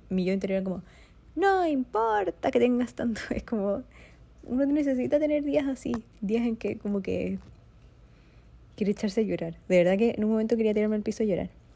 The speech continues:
Y, pero estaba bi-, la gente me va a escribir así como, "Sofi, no sabía que estabas pasando por esto", típico. Como, "No, estoy bien, tranquilícense". <laughs> Nadie pare el podcast y me escriba. Pero es como,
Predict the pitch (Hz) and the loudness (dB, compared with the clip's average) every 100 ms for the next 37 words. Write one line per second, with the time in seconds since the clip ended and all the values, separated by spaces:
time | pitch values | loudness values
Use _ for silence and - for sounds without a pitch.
0 | - - - - - - - - - - | -20 -20 -20 -20 -20 -20 -20 -20 -10 -4
1 | 165 156 - 185 190 - - - - - | -2 -2 -6 -8 -10 -14 -20 -20 -20 -20
2 | - - - - - 165 - 233 254 247 | -20 -20 -20 -20 -10 -6 0 2 2 -2
3 | - - 175 165 170 165 170 165 156 160 | -4 -2 -2 0 -2 -2 -2 -2 -2 -4
4 | 156 160 - - 185 - 170 185 190 185 | -6 -10 -6 -2 -2 -2 -4 -2 0 0
5 | 190 190 180 185 180 - 180 170 170 165 | 0 0 -2 -2 -4 -2 0 0 -2 -2
6 | - 185 147 - - - - - - 220 | -4 -2 0 -2 -10 -14 -14 -16 2 6
7 | 190 185 202 240 190 - 220 220 226 202 | 6 4 2 2 2 6 6 8 8 6
8 | 196 190 208 214 202 208 - - - - | 2 0 0 0 -2 -4 -8 -14 -18 -18
9 | - - - 330 - - - - 214 226 | -20 -18 -4 -4 -4 -16 -12 -2 2 4
10 | 226 233 233 233 233 226 - 226 - 208 | 6 6 6 4 4 2 4 0 2 0
11 | 208 202 190 214 - - - - - - | 0 0 0 -2 -8 -20 -20 -20 -20 -20
12 | - - - - - - 190 190 - 202 | -20 -20 -20 -20 -14 -4 0 0 0 0
13 | 196 - | 0 -2